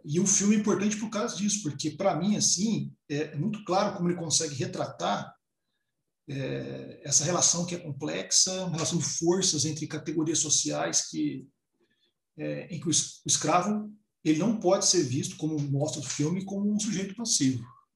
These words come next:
Se a ideia é o processo da libertação, ele não pode ser representado como sujeito passivo. De fato, no filme não é. Por isso que o filme é bom.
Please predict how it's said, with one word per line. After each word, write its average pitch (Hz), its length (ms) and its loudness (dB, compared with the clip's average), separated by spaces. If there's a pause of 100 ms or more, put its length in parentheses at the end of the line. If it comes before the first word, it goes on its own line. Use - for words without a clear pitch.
(800)
Se 190 440 2
a 185 80 2
ideia 147 600 4
é 151 80 2
o 160 80 -2
processo 151 560 2
da 156 80 0
libertação, 170 680 4 (1800)
ele 147 120 4
não 208 100 6
pode 190 220 6
ser 170 100 2
representado 151 380 2
como 156 160 0
sujeito 147 220 0
passivo. 143 300 2
De 139 80 0
fato, - 300 0
no 170 60 2
filme 175 220 2
não 226 160 4
é. 196 180 2
Por - 120 0
isso 214 80 6
que - 60 2
o 233 40 2
filme 202 160 6
é 160 60 4
bom. 143 340 2